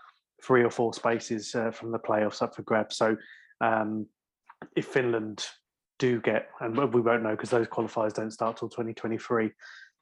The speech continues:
um, but at least if, if Finland do win this group, um,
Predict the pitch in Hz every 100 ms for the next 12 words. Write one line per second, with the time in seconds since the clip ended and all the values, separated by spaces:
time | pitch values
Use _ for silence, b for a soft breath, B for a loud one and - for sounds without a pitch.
0 | 123 110 110 110 107 127 123 120 - 120
1 | - 165 - 117 110 107 113 113 110 107
2 | - - 113 110 - _ _ - 139 117
3 | 104 107 104